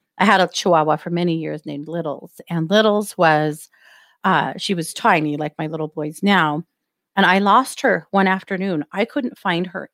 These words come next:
anywhere. And I was panicking because she's tiny, you know, and they baby these guys like crazy.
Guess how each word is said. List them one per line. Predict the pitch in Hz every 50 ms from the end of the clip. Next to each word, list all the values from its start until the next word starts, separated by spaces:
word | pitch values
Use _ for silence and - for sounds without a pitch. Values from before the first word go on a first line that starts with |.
| _ _ -
anywhere. | 190 185 180 175 165 156 147 143 143 143 - - _ _ _ _ _ _ _ _ _ _ _ _ _ _ _ _ _ _ _ _ - - _ _ - - _ _ _ -
And | 202 196 180 -
I | 170 185 175 170 165 165 - -
was | 185 170 165 -
panicking | - - - 190 151 151 156 147 _ - 156 175 226 208
because | 196 - - -
she's | - - - 180 170 -
tiny, | - - 175 156 147 147 147 156 185 233 - - -
you | - 185 180
know, | 180 165 156 156 185 220
and | 208 175 170 165 160 - _ -
they | 165 151
baby | - 170 170 170 175 170
these | 170 - 147 143 -
guys | - 156 156 170 -
like | 170 - - -
crazy. | - 202 190 175 160 - 165 156 190